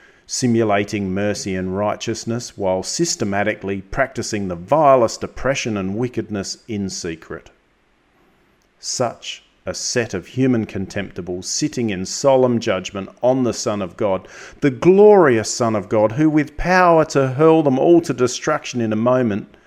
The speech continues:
patiently accommodated himself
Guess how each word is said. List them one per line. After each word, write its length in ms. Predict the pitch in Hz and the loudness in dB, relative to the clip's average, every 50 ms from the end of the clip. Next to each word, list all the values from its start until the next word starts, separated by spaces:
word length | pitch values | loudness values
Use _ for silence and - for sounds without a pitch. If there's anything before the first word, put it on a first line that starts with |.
| _ _ - - - _ _ _ _ _ _ | _ _ -20 -20 -20 _ _ _ _ _ _
patiently 840 | - 120 123 131 127 - - 117 120 - - 110 107 107 107 107 - - | -2 -2 0 0 0 -4 -8 -8 -8 -8 -8 -6 -6 -6 -6 -8 -10 -14
accommodated 840 | 98 - _ - - 123 127 131 - - 101 95 95 92 - 98 87 | -18 -18 _ -10 -8 -6 -4 -4 -4 -2 -2 -2 -2 -4 -6 -10 -10
himself 680 | - 101 92 90 82 - - 92 85 85 85 - _ | -8 -10 -10 -8 -10 -8 -8 -6 -6 -6 -8 -10 _